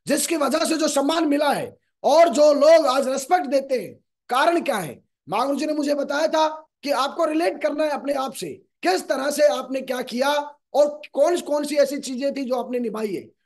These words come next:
तो उसमें मैंने देखा कि मेरी अकाउंटेबिलिटी और मेरी रिस्पॉन्सिबिलिटी, ये दो बहुत इंपॉर्टेंट पार्ट हैं, <clears throat> जिसकी वजह से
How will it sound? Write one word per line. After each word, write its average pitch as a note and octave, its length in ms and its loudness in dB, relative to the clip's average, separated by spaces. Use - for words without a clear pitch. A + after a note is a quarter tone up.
तो B3+ 80 0
उसमें D#4 640 2
मैंने C4 220 -2
देखा C4 640 0
कि D4+ 120 -2
मेरी C#4+ 460 2
अकाउंटेबिलिटी D#4 840 -2
और B3+ 220 -4
मेरी C4 220 0
रिस्पॉन्सिबिलिटी, A3 920 -6
ये C4 140 0
दो C#4 360 4
बहुत B3+ 280 -2
इंपॉर्टेंट B3 560 -4
पार्ट A#3 280 -4
हैं, A3 340 -6
<clears throat> C#4 240 0
जिसकी B3+ 340 -6
वजह A3+ 340 0
से A3+ 360 -2